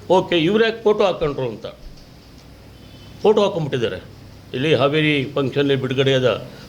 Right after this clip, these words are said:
ಪುಸ್ತಕಗಳಿಗೆ. ನಾನು ಈ ಬಹಿರಂಗವಾಗಿ ಈ ಸಭೆಯಲ್ಲಿ ಹೇಳ್ತೀನಿ, ಅದು ತಪ್ಪು. ಅವ್ರ ಫೋಟೋ ಹಾಕೊಳ್ಳೋಕ್ಕೆ ಏನು, ಏನಿದೆ ಅಲ್ಲಿ? ಲೇಖಕನ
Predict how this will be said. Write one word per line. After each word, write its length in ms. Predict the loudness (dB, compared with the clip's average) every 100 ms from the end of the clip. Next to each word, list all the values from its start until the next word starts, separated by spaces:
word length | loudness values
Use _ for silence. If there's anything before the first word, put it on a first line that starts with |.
| 0
ಪುಸ್ತಕಗಳಿಗೆ. 600 | 2 2 0 0 0 -2 -6 -14 -18 -18 -16 -16 -16 -16 -16 -16 -16 -10 -2
ನಾನು 200 | 2 2
ಈ 380 | 0 -4 -6
ಬಹಿರಂಗವಾಗಿ 720 | 0 2 4 2 4 4 4 0
ಈ 40 |
ಸಭೆಯಲ್ಲಿ 420 | 0 2 2 4
ಹೇಳ್ತೀನಿ, 560 | 2 0 2 2 0 -6 -20 -8 -2
ಅದು 300 | 0 0 2
ತಪ್ಪು. 680 | 0 0 2 2 2 -4 -14 -20 -20 -20 -20 -20 -20 -20 -20 -20 -12 0
ಅವ್ರ 180 | 0 2
ಫೋಟೋ 260 | 2 4
ಹಾಕೊಳ್ಳೋಕ್ಕೆ 380 | 2 2 0 0
ಏನು, 280 | 0 0 0
ಏನಿದೆ 400 | 0 0 0 0
ಅಲ್ಲಿ? 440 | 0 -6 -10 -14 -20 -20 -18 -2
ಲೇಖಕನ 460 | -2 0 0 0